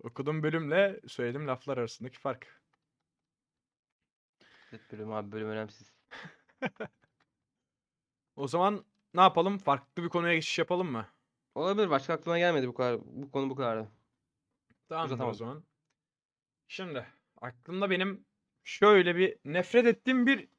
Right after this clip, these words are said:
Speaker 1: bir iki tane, üç tane şey var. Bir, iki, üç. Çok fazla var nefret ettiğim şeyler.
Speaker 2: Üç mü? Azmış ya.
Speaker 1: Aa, yani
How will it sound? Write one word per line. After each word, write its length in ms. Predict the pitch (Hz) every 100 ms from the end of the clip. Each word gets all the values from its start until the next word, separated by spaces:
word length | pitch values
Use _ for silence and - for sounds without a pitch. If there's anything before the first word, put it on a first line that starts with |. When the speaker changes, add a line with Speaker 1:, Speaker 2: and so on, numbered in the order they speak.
| -
Speaker 1:
bir 200 | 214 277
iki 200 | 262 -
tane, 240 | 220 247
üç 240 | 262 -
tane 240 | - 196 240
şey 200 | 226 214
var. 280 | 139 - -
Bir, 100 | 185
iki, 180 | 165 214
üç. 300 | 185 - -
Çok 180 | 180 170
fazla 280 | 147 139 165
var 160 | 139 -
nefret 320 | 127 - 127
ettiğim 200 | 120 143
şeyler. 540 | - 127 117 - - - _ _ - 131
Speaker 2:
Üç 240 | 135 -
mü? 100 | 131
Azmış 540 | 107 123 127 117 - -
ya. 300 | 90 80 101
Speaker 1:
Aa, 260 | 123 127 117
yani 320 | 120 123 101